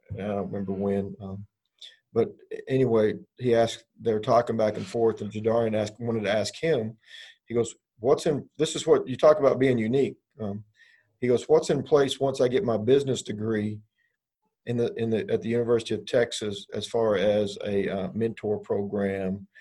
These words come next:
or, you know, wh-, what's gonna happen after I get my degree?" I, and I thought that's unique. I've been around a lot of kids that's been recruited, and none of them has ever, have ever asked that question. And it wasn't, I didn't tell him, "Hey, that'd be a good question to ask."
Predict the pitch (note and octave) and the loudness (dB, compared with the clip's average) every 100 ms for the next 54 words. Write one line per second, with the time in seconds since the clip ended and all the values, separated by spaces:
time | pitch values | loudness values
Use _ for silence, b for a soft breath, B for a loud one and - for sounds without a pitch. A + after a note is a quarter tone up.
0 | b b - G2+ G2 G2 G2 G2 A2 - | b b -4 -2 -2 -4 -4 -4 -4 -4
1 | G#2+ A2+ - A2+ G#2 A2+ A2 - G2+ - | 0 -2 0 -2 0 -2 -2 -4 -6 -8
2 | - _ - B2 - G2 G2 - F#2+ F#2 | -14 _ 0 2 2 -4 -4 -6 -6 -6
3 | F#2 G2+ G2 F#2+ F#2+ _ _ _ _ _ | -6 -4 -2 -4 -8 _ _ _ _ _
4 | _ - A#2+ C3+ C3+ C#3+ C3+ C3+ C3 B2 | _ -2 0 4 6 6 6 4 2 0
5 | C#3+ A#2+ A#2 A2+ A#2+ B2 A2+ G#2 A2 A#2+ | 2 2 0 2 4 4 4 2 4 4
6 | C3 C3 D#3 B2 G#2+ - - G#2+ - A#2+ | 2 0 0 0 -2 -6 -6 -6 -2 -2
7 | A2+ G2+ - G2 D#3+ A#2+ G#2+ - _ _ | -2 -4 -8 -4 -2 0 -2 -8 _ _
8 | _ G#2+ A#2 C3 A#2+ A#2 A#2+ A#2 - A2+ | _ -4 0 2 2 2 4 4 4 4
9 | A#2+ A2 G#2 A2+ G#2+ - G#2+ - - B2 | 4 4 2 2 0 -2 -4 -2 0 0
10 | - - G2+ F#2+ G#2+ - - B2+ A2+ A2+ | 0 -6 -6 -4 -4 -4 0 0 0 -4
11 | - _ _ _ _ - A#2+ A#2 F2+ C3 | -6 _ _ _ _ -4 0 0 2 2
12 | G#2+ A#2 G#2+ - A2+ G#2 G2+ G#2 - A2+ | 4 2 0 0 -2 0 -2 -2 0 0
13 | G#2+ G#2 - A#2+ G#2+ G2 | 0 -2 -2 0 0 -2